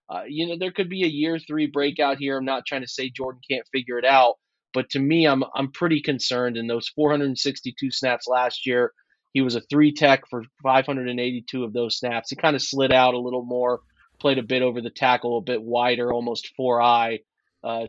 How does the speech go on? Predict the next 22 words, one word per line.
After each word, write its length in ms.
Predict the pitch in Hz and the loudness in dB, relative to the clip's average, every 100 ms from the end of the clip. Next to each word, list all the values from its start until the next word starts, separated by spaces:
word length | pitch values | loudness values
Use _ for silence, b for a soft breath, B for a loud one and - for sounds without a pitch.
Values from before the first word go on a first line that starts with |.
| - | -6
tech 240 | 135 120 _ - | -4 -4 _ -14
on 160 | 113 120 | -12 -8
a 60 | |
hundred 320 | 120 127 120 | -6 -4 -4
sixty-seven. 760 | - 127 - 113 - 120 113 107 | -4 -6 -8 -10 -4 -2 -4 -6
So 140 | 117 | -2
he's 160 | 127 123 | -2 2
not 220 | 139 151 | 4 6
an 120 | 143 | 4
interior 480 | 143 147 139 127 117 | 2 0 -2 -2 -2
guy. 220 | 120 117 | -2 0
He's 220 | 123 117 117 | -2 -6 -10
your 80 | 107 | -6
three 180 | 143 170 | -2 0
tech, 160 | 131 113 | 0 -2
and 120 | 120 | 0
you 80 | 147 | 0
need 180 | 175 170 | 2 4
that 160 | 170 156 | 4 2
to 100 | 139 | 2
be 180 | 156 | 4
a 180 | 143 127 | 6 4